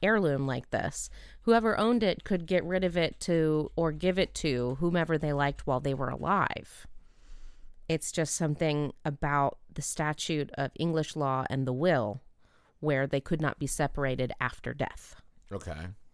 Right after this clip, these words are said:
Speaker 1: I thought that was pretty cool. Um,
Speaker 2: That's interesting to me now because it seems like that has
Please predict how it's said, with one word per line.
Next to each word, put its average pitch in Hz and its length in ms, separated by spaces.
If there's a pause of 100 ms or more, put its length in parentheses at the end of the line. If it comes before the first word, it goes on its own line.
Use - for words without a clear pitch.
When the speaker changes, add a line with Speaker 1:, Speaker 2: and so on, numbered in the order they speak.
(580)
Speaker 1:
I 170 100
thought 180 220
that - 140
was - 120
pretty - 260
cool. - 300 (520)
Um, 156 400 (160)
Speaker 2:
That's 139 180
interesting 143 400
to 110 60
me 110 80
now 107 260
because 90 320
it 90 140
seems 92 240
like 87 160
that 80 160
has 80 340